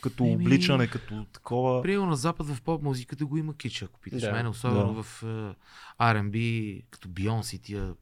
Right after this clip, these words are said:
Speaker 2: модерните яки
Speaker 1: Има, да.
Speaker 2: звезди, то там е всичко свети, нали? И всичко е много кичозно направено, но пък има и голема класа в това, което правят. В смисъл, пеят и
Speaker 1: Като шоу също.
Speaker 2: и забиват и
Speaker 1: Да.
Speaker 2: като шоу. Сега то може да свети. Защото, значи, тук може само да светат.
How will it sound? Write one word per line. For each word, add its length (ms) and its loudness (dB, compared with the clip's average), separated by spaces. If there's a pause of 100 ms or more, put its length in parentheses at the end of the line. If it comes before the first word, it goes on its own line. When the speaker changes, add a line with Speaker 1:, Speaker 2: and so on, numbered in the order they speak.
(160)
Speaker 2:
модерните 800 -6
яки 240 -10
Speaker 1:
Има, 300 2
да. 140 0 (160)
Speaker 2:
звезди, 380 -6
то 160 -8
там 220 -6
е 40 -6
всичко 320 -12
свети, 400 -6
нали? 320 -10 (440)
И 60 -14
всичко 320 -10
е 40 -2
много 260 -2
кичозно 420 -4
направено, 520 -2 (300)
но 120 0
пък 180 -8
има 140 2
и 60 4
голема 320 0
класа 300 -4
в 80 -10
това, 140 -6
което 240 -8
правят. 340 -8
В 40 -20
смисъл, 320 -14
пеят 340 -10
и 60 -10
Speaker 1:
Като 260 2
шоу 480 4
също. 380 0
Speaker 2:
и 80 0
забиват 440 -2
и 40 -2
Speaker 1:
Да. 100 -2
Speaker 2:
като 180 -6
шоу. 260 -6
Сега 160 -8
то 180 -6
може 200 -4
да 40 -12
свети. 160 -12 (240)
Защото, 280 0
значи, 220 0
тук 120 -8
може 240 0
само 200 2
да 60 0
светат. 480 -6